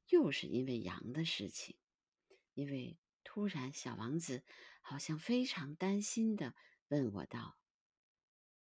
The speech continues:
：“羊吃小灌木，这是真的吗？”“真的，是真的。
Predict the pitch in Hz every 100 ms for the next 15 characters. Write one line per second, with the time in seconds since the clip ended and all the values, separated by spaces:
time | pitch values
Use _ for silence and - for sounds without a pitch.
0 | _ _ _ - 202 233 277 - 262 302
1 | - 156 - 226 220 233 226 220 _ _
2 | _ _ _ _ - 240 - 214 - 302
3 | 320 320 262 226 220 214 226 _ _ _
4 | _ _ _ _ _ _ _ _ - 120
5 | 135 - - _ _ _ - - 196 117
6 | - 80 - -